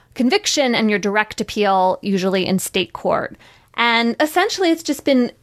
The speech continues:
uh, in the hands of the conservatives on the Supreme Court, an extremely effective tool for forcing, um, cases out of court. Federal judges not being able to really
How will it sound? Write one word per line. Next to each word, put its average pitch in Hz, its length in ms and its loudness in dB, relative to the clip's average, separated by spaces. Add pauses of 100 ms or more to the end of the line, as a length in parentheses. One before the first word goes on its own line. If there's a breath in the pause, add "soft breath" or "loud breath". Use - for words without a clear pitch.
(100)
uh, 254 160 2
in 269 160 4
the 262 80 4
hands 233 320 4
of 208 240 2
the 214 80 2
conservatives 214 680 2
on 202 140 2
the 202 60 0
Supreme 208 400 -2
Court, 240 360 0
an 202 120 -2
extremely 254 800 0
effective - 640 -2
tool 185 480 0
for 185 600 2 (540 loud breath)
forcing, 226 840 2 (140)
um, 190 460 2
cases 214 440 0
out 190 200 2
of 180 120 -8
court. - 420 -4 (260 loud breath)
Federal 214 340 4
judges 202 580 2
not 208 540 4
being 208 240 2
able 196 340 2
to 202 180 -4
really 196 640 0